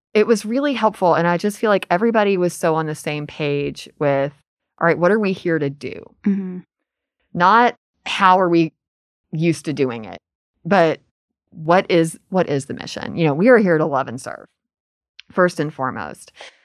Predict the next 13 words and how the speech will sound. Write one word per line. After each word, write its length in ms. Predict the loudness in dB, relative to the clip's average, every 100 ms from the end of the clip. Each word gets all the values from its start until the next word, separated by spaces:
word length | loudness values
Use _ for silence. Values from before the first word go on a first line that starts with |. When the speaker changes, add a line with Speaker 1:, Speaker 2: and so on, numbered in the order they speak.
| _ _ _
Speaker 1:
Um, 540 | 4 4 4 0 -4 -6
we 140 | 0 0
really 340 | 2 2 2
tried, 560 | 2 0 2 2 0 0
I 40 |
think 140 | 0 2
that 160 | 2 2
set 160 | 0
the 80 | 0
tone 340 | -4 0 2 2
for 220 | 0 2
us 420 | 2 2 -2 -8 -10
for 540 | -4 0 0 0 -4